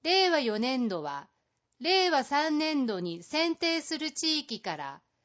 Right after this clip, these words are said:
具体的な場所を選定するとともに、五条川小学校区統合保育園検討委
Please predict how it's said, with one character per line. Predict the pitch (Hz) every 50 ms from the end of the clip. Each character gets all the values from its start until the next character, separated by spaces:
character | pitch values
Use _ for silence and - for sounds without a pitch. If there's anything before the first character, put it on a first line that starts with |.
| _ _ _ _
具 | _ 247 240
体 | - 330 349 370 370
的 | 359 370 359 - - 330
な | 311 311 302
場 | 247 247 240
所 | - 285 269 254
を | 240 233 233 - -
選 | 233 - - 330 349 349 339
定 | - 349 339 339 339 320
す | - - 311
る | 311 320
と | 311 320 302
と | 294 - 202
も | 202 214 220 208
に、 | 196 190 180 175 185 _ _ _ _ _ _ _ _ _ _ _ _ _ _ _
五 | - 247 254
条 | 247 330 370 381 381 370
川 | 359 370 359 370 359 -
小 | - 349 349 359 359 349
学 | 359 339 339 349 349 _
校 | - 349 349 330 302
区 | 226 _ - 170 160 151 151 - _ _ _ _ _ _ _ _ _
統 | - 311 339 359 359 359
合 | 349 349 349 339 339 330 320 311
保 | - 320 349
育 | 349 349 - - 339 302
園 | 233 190 170 160 151 - - _ _
検 | 294 330 370 381 370
討 | 349 - 359 349 349 349 349
委 | 320